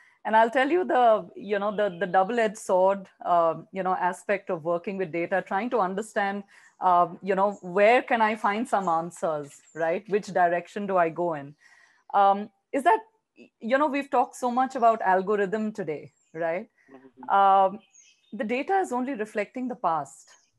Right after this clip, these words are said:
Speaker 1: Yeah. If you talk about predictive algorithms, predictions are happening based on something that's happened in the past, right? And that's the biggest problem that all of us marketers are dealing with, is that we're all looking in the rearview mirror.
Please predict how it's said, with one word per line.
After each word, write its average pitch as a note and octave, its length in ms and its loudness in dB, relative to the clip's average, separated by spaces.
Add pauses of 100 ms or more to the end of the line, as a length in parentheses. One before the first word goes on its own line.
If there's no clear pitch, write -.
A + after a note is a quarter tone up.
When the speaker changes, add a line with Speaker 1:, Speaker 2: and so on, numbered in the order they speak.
(920)
Speaker 1:
Yeah. F3 380 -4
If A3+ 140 -8
you B3+ 80 -4
talk A#3 260 2
about B3+ 300 0
predictive B3+ 460 -4
algorithms, F#3 800 0 (220)
predictions C4+ 560 -2
are C#4+ 120 2
happening B3 760 -2
based G3+ 320 -4
on A3+ 140 -6
something G#3 360 -8
that's F#3+ 200 -6
happened F3+ 300 -8
in F#3 100 -10
the E3+ 80 -8
past, D3+ 500 -8 (560)
right? E3+ 240 -4 (400)
And A3 180 -2
that's C4+ 300 2
the C4 160 2
biggest A3+ 720 -6
problem A3+ 500 2
that A3 160 0
all G#3 220 2
of G#3+ 80 -4
us G#3+ 180 -4
marketers G3 560 -4
are F#3+ 80 0
dealing F3 440 -6
with, E3+ 300 -4
is A3+ 180 -6
that A3 220 -2
we're A3+ 160 -2
all A3+ 160 0
looking A3 460 -8
in G#3+ 100 -8
the G#3 60 -6
rearview F#3+ 480 -6
mirror. G#3 400 -8